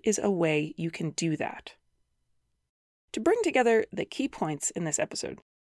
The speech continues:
I really, really want you to try these. Number one, break your habits around can't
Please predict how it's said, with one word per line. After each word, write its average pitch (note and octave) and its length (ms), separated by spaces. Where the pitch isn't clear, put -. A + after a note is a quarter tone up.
I F3+ 40
really, A#3 400
really A3+ 180
want F3+ 220
you F#3 80
to F3+ 80
try F3+ 240
these. - 320
Number A3 260
one, E3+ 280
break G3 280
your D#4+ 100
habits G#3 560
around D#3 380
can't - 480